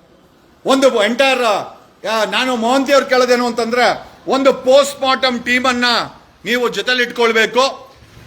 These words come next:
ಒಂದು ಅಫಿಷಿಯಲ್ ಮೂರರಿಂದ ನಾಲ್ಕು ಹೊಸ ಕ್ಯಾಮ್ರಾಗಳು,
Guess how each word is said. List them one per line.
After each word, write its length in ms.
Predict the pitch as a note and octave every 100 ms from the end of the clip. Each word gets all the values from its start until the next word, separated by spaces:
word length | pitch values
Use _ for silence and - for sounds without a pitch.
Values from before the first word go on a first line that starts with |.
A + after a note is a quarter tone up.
| -
ಒಂದು 240 | A3+ B3
ಅಫಿಷಿಯಲ್ 960 | G#3+ G#3+ C4+ - C4+ B3+ A#3+ F#3 - - - _ _ - D3+
ಮೂರರಿಂದ 500 | F3+ C4+ D4 C4+ C4+
ನಾಲ್ಕು 640 | B3+ A#3 B3 B3+ B3+ A#3
ಹೊಸ 180 | G#3+ G#3+ C4+
ಕ್ಯಾಮ್ರಾಗಳು, 680 | C4 B3+ B3 A#3+ A#3+ A3+ B3